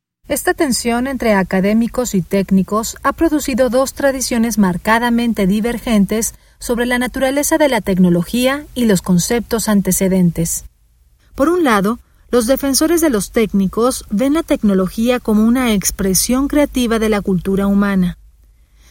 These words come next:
Desde este punto de vista, la tecnología está imbuida de valores y esfuerzos humanos en toda su complejidad contradictoria.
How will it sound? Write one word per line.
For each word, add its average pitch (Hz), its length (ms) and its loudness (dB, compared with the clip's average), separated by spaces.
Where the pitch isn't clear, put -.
Desde 196 360 2
este 226 200 0
punto 220 300 0
de 247 140 2
vista, 262 480 -2
la 269 100 -2
tecnología 285 640 2
está 269 340 0
imbuida 240 600 2
de 240 120 0
valores 190 600 0
y 202 80 2
esfuerzos 226 560 -2
humanos 214 520 0
en 185 180 2
toda 240 300 -2
su - 120 -6
complejidad 190 640 -2
contradictoria. 196 880 0